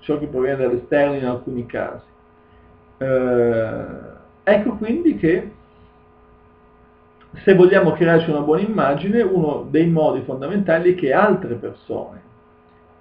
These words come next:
eh, lavorino anche inconsapevolmente per noi nel crearci un'immagine.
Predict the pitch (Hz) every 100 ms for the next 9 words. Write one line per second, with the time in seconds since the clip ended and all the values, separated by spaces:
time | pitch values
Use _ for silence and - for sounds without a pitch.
0 | _ _ _ _ _ _ _ _ 143 139
1 | 135 135 135 131 131 127 127 127 123 120
2 | 113 - 139 139 143 139 139 131 117 -
3 | - 190 185 165 - 147 - 135 135 131
4 | 143 147 143 - 120 127 143 143 127 123
5 | 120 127 127 123 135 131 - 135 120 113
6 | 107 95 87 -